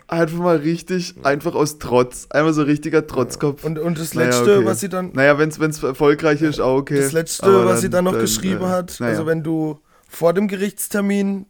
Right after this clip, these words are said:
Speaker 2: den Einspruch zurückziehst, kostet das nochmal fünfzehn Euro. Und wenn man das dann während dem Verfahren macht, siebzehn fünfzig. Also eigentlich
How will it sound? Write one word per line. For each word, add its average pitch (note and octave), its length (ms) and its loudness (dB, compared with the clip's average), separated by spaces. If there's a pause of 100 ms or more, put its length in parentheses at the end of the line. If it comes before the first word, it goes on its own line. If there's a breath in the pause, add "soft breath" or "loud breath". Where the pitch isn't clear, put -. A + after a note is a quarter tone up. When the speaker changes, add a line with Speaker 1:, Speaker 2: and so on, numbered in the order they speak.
Speaker 2:
den F3 80 -6
Einspruch E3 460 -4
zurückziehst, F3+ 680 -6
kostet E3 320 -8
das D#3+ 100 -10
nochmal D#3 220 -2
fünfzehn G3 480 -4
Euro. F#3 460 -4 (760 soft breath)
Und D#3 140 -6
wenn D#3 100 2
man D3+ 120 -2
das D3+ 160 -6
dann D3 240 -4
während D3+ 420 -2
dem E3+ 140 -2
Verfahren D#3 580 -6
macht, D3 340 -8
siebzehn C#3+ 540 -4
fünfzig. - 640 -8 (1800)
Also D3 300 0
eigentlich E3+ 560 -2